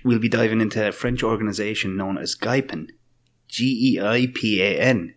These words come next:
It's the official French government group for U F O or U A P sightings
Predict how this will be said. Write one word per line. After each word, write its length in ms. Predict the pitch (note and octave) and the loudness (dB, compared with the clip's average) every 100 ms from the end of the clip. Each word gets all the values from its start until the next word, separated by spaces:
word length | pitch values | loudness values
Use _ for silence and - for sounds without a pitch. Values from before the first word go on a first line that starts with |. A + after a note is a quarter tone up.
| - | -8
It's 140 | - | -2
the 80 | A2 | -2
official 380 | G#2+ C3 - B2+ | 2 2 4 2
French 360 | - A#2 A2 | 0 -2 -2
government 340 | G#2+ G#2+ G2+ F#2+ | -2 -2 -2 -4
group 220 | F#2 F2+ | -6 -6
for 120 | G2+ | -4
U 220 | G2+ G#2+ | -4 0
F 200 | G2+ - | 0 0
O 200 | G#2 G2+ | -2 0
or 180 | E2+ F2+ | 0 -2
U 300 | F2+ G2 G#2 | -4 -4 -2
A 120 | F#2 | -2
P 240 | F#2 A#2 A#2 | -2 -2 0
sightings 580 | G#2 E2+ D#2+ D#2 - | 0 -2 -4 -8 -10